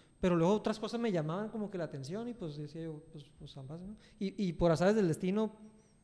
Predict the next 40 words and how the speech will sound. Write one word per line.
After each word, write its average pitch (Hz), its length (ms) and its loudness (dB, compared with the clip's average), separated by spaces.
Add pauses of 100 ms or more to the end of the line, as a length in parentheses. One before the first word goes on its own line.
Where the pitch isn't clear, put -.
(480)
no 160 120 0
me 196 80 0
contrataban, 208 1000 -6
no 165 80 -8
pasaban 170 260 -8
los 175 80 -8
psicométricos, 196 540 -10
que, 151 160 -8
que - 180 -12
<laughs> - 520 -8
vamos 175 160 10
a 190 40 12
hablar 180 160 12
de - 80 10
ese 202 40 6
tema 190 260 12
también, 269 300 8
que, - 100 12 (520)
que, 185 420 2
que 190 80 2
lo, 180 140 4
lo, 175 140 8 (180)
lo, 185 160 4
lo 165 180 6
hablaba 151 220 6
el 175 60 6
otro 175 140 4
día 180 120 6
en 202 140 2
el 175 100 2
podcast 170 260 4
de 180 60 2
un 180 80 4
amigo 180 300 2
el, 170 120 0
el, 151 220 -4
este 160 240 -6
fin 165 120 -6
de 185 60 -4
semana. 175 400 -4